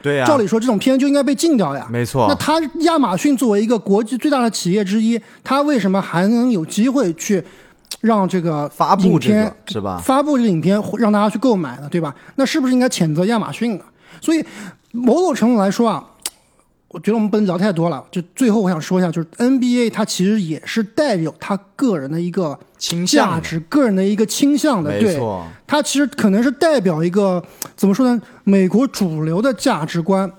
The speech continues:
Speaker 2: 但是
Speaker 1: 不一定是正确的。
Speaker 2: 它，它不一定是正确的，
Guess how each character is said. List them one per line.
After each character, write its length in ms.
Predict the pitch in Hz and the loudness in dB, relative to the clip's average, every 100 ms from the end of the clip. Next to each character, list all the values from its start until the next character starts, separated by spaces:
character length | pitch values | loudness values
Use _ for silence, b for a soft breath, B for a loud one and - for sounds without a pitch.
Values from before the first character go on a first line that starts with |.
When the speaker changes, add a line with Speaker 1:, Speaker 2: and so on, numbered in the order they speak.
| _ | _
Speaker 2:
但 180 | - 247 | -2 0
是 240 | 214 220 - - b b b _ _ _ | 0 -2 -4 -12 b b b _ _ _
Speaker 1:
不 100 | - | -6
一 80 | 175 | -4
定 140 | 165 180 | -2 -4
是 100 | 165 | 0
正 140 | 226 196 | 0 2
确 220 | 226 90 | -2 -4
的。 0 | - _ _ _ _ - | -10 _ _ _ _ -6
Speaker 2:
它， 120 | 247 | -4
它 20 | |
不 220 | - 254 | 0 2
一 80 | 240 | 2
定 160 | 247 214 | 2 0
是 140 | 175 | -2
正 220 | 190 185 | -2 -2
确 140 | - | -4
的， 60 | 156 | -12